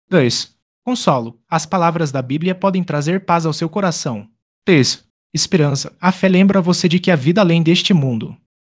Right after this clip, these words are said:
Exemplos de fé nas Lamentações. As Lamentações são um livro que fala sobre dor e perda, mas também sobre esperança.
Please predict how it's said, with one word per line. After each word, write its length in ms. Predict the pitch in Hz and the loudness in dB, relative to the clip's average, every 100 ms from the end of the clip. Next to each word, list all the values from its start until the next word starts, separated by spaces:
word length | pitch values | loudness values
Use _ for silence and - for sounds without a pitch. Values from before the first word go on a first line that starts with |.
| - | -6
Exemplos 460 | 127 151 170 160 | 0 0 2 -2
de 100 | 131 | -2
fé 220 | 151 170 170 | -4 -2 0
nas 180 | 175 | 0
Lamentações. 720 | 160 202 214 208 - 165 165 | 2 2 2 0 0 0 0
As 160 | 165 156 | 0 0
Lamentações 720 | 160 190 202 190 - 170 165 | 0 2 0 -2 0 0 0
são 160 | 175 180 | 0 0
um 100 | 147 | 0
livro 300 | 151 175 185 | 0 0 -2
que 140 | 185 | -2
fala 280 | 175 180 165 | -2 0 0
sobre 320 | 156 170 180 | 0 -2 0
dor 320 | 147 143 160 165 | 0 0 -2 -4
e 120 | 160 | -8
perda, 520 | - 165 165 185 185 | -2 -2 0 0 -2
mas 200 | 185 196 | 0 0
também 320 | 196 185 165 202 | 2 2 2 2
sobre 280 | - 185 | 0 -2
esperança. 760 | 185 - 165 135 98 - - | -2 -2 -2 0 -2 -8 -10